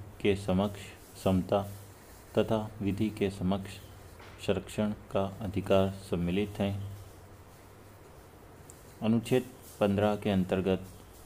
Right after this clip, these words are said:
धर्म, मूल, वंश तथा लिंग आदि के आधार पर विवेक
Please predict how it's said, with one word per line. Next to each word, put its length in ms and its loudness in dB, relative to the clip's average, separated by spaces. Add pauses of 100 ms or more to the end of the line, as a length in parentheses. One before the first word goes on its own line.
(260)
धर्म, 420 4 (380)
मूल, 360 2 (800)
वंश 280 2 (340)
तथा 360 2 (180)
लिंग 300 4
आदि 360 0 (160)
के 120 0
आधार 420 2
पर 280 0 (1200)
विवेक 320 2